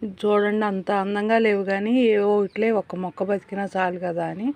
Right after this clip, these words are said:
తీసుకున్నాను. టమాటా నారు ఇది.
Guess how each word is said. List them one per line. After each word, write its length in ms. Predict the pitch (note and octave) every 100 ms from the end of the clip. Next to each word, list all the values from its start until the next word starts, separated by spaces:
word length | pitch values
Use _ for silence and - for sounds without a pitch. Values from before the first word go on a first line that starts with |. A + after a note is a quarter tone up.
| _ _ _ - - _ _ - _ _ - _ _ _ _ - - _ _ _ -
తీసుకున్నాను. 720 | A3 G3 - G3+ F#3 F3+ G#3
టమాటా 480 | G#3 F#3 F#3+ G3 G3+
నారు 300 | F3+ F3 E3+
ఇది. 180 | E3 A#3